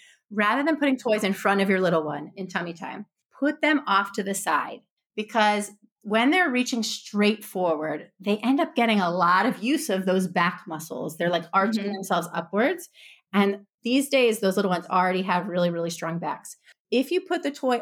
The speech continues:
Speaker 1: off to their side, now they're side bending. They have to rotate. They kinda have to shift their weight towards one side to reach up with the other arm. It becomes so much more beneficial and complex.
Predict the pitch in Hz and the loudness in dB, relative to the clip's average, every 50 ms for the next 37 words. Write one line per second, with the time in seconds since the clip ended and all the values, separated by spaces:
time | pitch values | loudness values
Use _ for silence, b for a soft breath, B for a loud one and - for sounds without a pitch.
0 | - - 185 214 233 254 - - - 226 214 202 202 - - - 247 254 214 185 | 0 0 2 2 2 0 -2 -6 -4 -2 0 -2 -2 -2 -2 0 0 2 2 0
1 | 175 185 220 262 - b b b b b b - 214 240 269 277 277 285 285 - | 0 -2 -2 -4 -8 b b b b b b -8 -4 -2 0 2 2 2 0 0
2 | 165 160 - - - - 208 190 175 175 180 196 208 226 226 220 233 233 226 233 | -4 -4 -4 -6 -4 -2 0 2 2 2 2 2 2 0 0 2 2 2 2 2
3 | 240 220 233 226 233 226 226 208 185 175 175 165 156 156 160 185 202 220 226 226 | 2 0 0 2 2 0 0 0 -2 -2 -2 -4 -4 -4 0 0 2 2 2 2
4 | 220 226 - 262 226 220 214 208 - 190 180 226 208 202 185 - 165 - - 208 | 0 0 -2 0 2 2 0 0 -2 -6 -2 0 0 0 0 -2 -4 -4 -4 -4
5 | 202 - 185 170 170 170 185 202 208 202 - - 220 208 202 208 208 208 208 208 | -4 -4 -4 -2 -2 0 0 0 0 0 -2 0 0 0 2 2 2 2 2 2
6 | 208 220 202 196 190 196 190 190 170 170 196 190 - 202 180 - 185 180 - 185 | 2 2 4 4 2 2 0 -4 -4 -4 -4 -2 -2 -2 -2 -2 -6 -4 -2 -2
7 | 180 180 170 160 160 - 175 175 180 190 196 196 196 196 - 247 - 233 - - | 0 0 0 0 -2 0 2 4 4 4 4 2 0 -2 -6 -10 -10 -8 -6 -4
8 | 202 190 - - - 220 214 220 226 220 220 220 220 - - 202 190 190 190 185 | -4 -4 -6 -4 -2 0 2 2 2 2 0 0 -2 -4 -8 -2 -2 -2 0 0
9 | 185 190 180 180 180 170 - 185 175 175 170 - 170 165 170 170 185 160 143 - | -4 -6 -6 -8 -8 -8 -8 -10 -10 -12 -6 -6 -6 -6 -4 -4 -6 -6 -6 -6
10 | - - - - | -12 -18 -20 -20